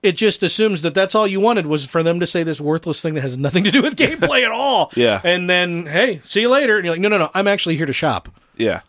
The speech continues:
Speaker 1: And then, "Oh, okay." And
Speaker 2: Oh,
Speaker 1: then it
Speaker 2: right.
Speaker 1: comes out.
Speaker 2: Yeah.
Speaker 1: I'm just, who, who on earth? There's other, there's other quest givers that will actually stand in your way when you're trying to get somewhere, and you cannot get them to move until you click on them to get the quest. But of course, when you click on them,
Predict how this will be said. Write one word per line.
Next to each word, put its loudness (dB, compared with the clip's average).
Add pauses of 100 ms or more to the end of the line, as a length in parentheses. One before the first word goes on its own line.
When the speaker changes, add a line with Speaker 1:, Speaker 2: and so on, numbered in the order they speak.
Speaker 1:
And -2
then, -2
"Oh, 0
okay." -10
And -12
Speaker 2:
Oh, 2
Speaker 1:
then -6
it -10
Speaker 2:
right. -6
Speaker 1:
comes -18
out. -18
Speaker 2:
Yeah. -6
Speaker 1:
I'm -8
just, -12
who, -2 (180)
who -10
on -8
earth? -8 (520)
There's 2
other, 2
there's -2
other 2
quest 0
givers 0
that 0
will 0
actually -4 (220)
stand -2
in 0
your -2
way 0
when -4
you're -4
trying -6
to -4
get -6
somewhere, -2 (760)
and 0
you -2
cannot -2
get -2
them 0
to 0
move 2
until -2
you -4
click -4
on 0
them 0
to 0
get 0
the -6
quest. -2 (460)
But 2
of 0
course, 0
when 0
you 0
click -2
on 0
them, 0